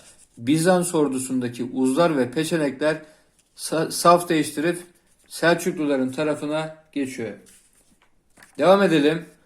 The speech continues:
Malazgirt Savaşı'nda, bin yetmiş bir Malazgirt Savaşı'nda esir alınan Bizans komutanı kimdir?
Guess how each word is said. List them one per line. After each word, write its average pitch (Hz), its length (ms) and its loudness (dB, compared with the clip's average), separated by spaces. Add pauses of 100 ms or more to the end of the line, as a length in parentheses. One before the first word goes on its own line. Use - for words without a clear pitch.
(340)
Malazgirt 202 760 6
Savaşı'nda, 156 1040 2
bin 147 120 -4
yetmiş 175 540 -2
bir 151 100 -2
Malazgirt 151 640 2
Savaşı'nda 131 760 0 (380)
esir 190 640 2
alınan 151 680 0
Bizans 185 480 2
komutanı 185 760 0 (400)
kimdir? 147 640 4